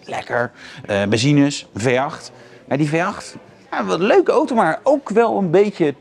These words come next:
tammetjes. En dat maken ze nu goed met de Octa. Zeg ik nou echt dat een Defender V acht een beetje tammetjes is? Ja, ik zei het wel, hè. Maar het is wel een beetje waar. Zeker als je de Octa ernaast zet. Ja, een Octa, eh, is een octagonde vorm van de diamant.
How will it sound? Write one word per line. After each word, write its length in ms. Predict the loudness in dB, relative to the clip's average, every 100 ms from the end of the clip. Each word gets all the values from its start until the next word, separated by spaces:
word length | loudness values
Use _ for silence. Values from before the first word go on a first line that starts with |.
| _
tammetjes. 600 | -2 0 0 0 0 2
En 320 | 0 0 -2 -4
dat 360 | -4 -4 -10 -6
maken 340 | -2 0 -2
ze 100 | -4
nu 300 | -2 -2 -2 -4
goed 320 | -2 -2 0
met 160 | -2 0
de 80 | -2
Octa. 380 | -4 -4 -6 -8 -20 -20 -14
Zeg 200 | -4 -4
ik 80 | -2
nou 160 | -4 -2
echt 200 | -4 0
dat 120 | 2
een 120 | 2
Defender 440 | 0 -2 0 0
V 120 | 0 -2
acht 180 | -2 -4
een 80 | -2
beetje 240 | 0 0
tammetjes 420 | 0 0 -4 -6
is? 140 | -8 -4
Ja, 240 | -2 -2
ik 100 | -4
zei 220 | -2 -2
het 80 | 0
wel, 200 | -2 -2
hè. 100 | -4
Maar 400 | -6 -12 -10 -8
het 60 | -2
is 160 | 0
wel 200 | 2 2
een 60 | 2
beetje 280 | 0 0 0
waar. 300 | 2 2 0
Zeker 540 | 0 -2 0 0 0 -6 -20 -6
als 180 | -2 0
je 100 | 2
de 160 | 2
Octa 440 | 2 2 2 2 2
ernaast 480 | 2 2 0 -2 -4
zet. 340 | -2 -2 -4 -18 -6
Ja, 160 | -2 -2
een 120 | 0
Octa, 760 | -2 -2 0 2 2 0 -2
eh, 560 | 0 2 4 4 4 2
is 120 | 0
een 60 | -4
octagonde 720 | -4 -2 -2 0 2 2 0
vorm 460 | 0 2 4 2 0
van 160 | 0
de 120 | 0
diamant. 640 | 0 2 4 4 4 0